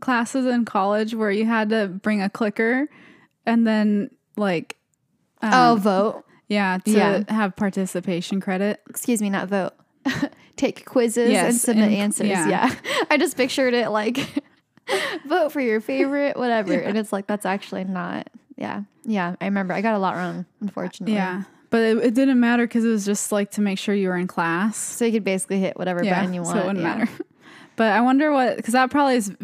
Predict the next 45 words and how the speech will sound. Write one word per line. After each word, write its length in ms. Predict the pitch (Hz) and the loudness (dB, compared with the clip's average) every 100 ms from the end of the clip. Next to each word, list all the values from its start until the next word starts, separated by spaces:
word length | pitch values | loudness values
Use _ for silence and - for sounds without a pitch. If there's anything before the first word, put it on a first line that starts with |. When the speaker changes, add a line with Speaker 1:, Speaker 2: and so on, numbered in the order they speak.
| 196 190 | -12 -4
Speaker 1:
dated 320 | 202 190 185 | -2 0 0
us. 540 | 151 120 185 - - - _ - | -2 -2 -4 -8 -10 -16 _ -6
Speaker 2:
Yeah. 520 | 214 208 190 175 180 | -2 0 -2 -4 -6
Speaker 1:
'Cause 140 | - | -4
it's 120 | 240 - | -4 2
Speaker 2:
I 20 | |
Speaker 1:
probably 200 | 240 240 | 4 6
Speaker 2:
do 60 | 247 | 6
Speaker 1:
just 160 | 277 | 6
all 200 | 247 226 | 6 6
an 60 | 226 | 6
Speaker 2:
remember 40 | 202 190 | 4 4
Speaker 1:
app 140 | 175 | 4
Speaker 2:
that. 40 | 208 | 2
Speaker 1:
on 100 | 202 | 0
your 120 | 180 | -2
phone 320 | 180 185 180 | -2 -2 -2
or 60 | 180 | -2
something 420 | - 180 - 175 | -4 -4 -4 -4
now. 520 | 170 165 156 139 185 - - | -2 -2 -2 -4 -6 -6 -2
Speaker 2:
And 100 | 262 | 0
that 100 | 269 | 2
was, 160 | 311 330 | 2 2
like, 160 | 285 - | 0 0
really 420 | 220 233 226 214 | 0 2 2 0
cool 320 | - 247 247 | -4 -2 -2
back 280 | 208 - - | -2 -4 -6
then, 180 | - 233 | -4 2
Speaker 1:
Yeah, 160 | 226 | 4
Speaker 2:
too. 60 | 180 | 4
Speaker 1:
you 220 | 233 262 | 6 6
had 180 | 285 311 | 6 4
to 40 | 294 | 4
buy 220 | 240 240 | 4 4
a 80 | 240 | 4
little, 340 | 226 226 226 | 4 2 2
like, 360 | 226 214 196 - | 4 2 0 -4
uh, 520 | 196 180 170 160 131 - - | -4 -2 0 -2 -4 -8 -6
Speaker 2:
Remote 180 | 240 | -2
Speaker 1:
little 240 | 220 214 208 | 0 2 2
remote 340 | 214 220 208 240 | 4 4 2 2
Speaker 2:
control. 380 | 220 - 208 | 0 2 0
Speaker 1:
control 20 | - | 2
Speaker 2:
<laughs> 80 | |
Speaker 1:
thing, 440 | 208 170 156 185 | 0 0 0 -2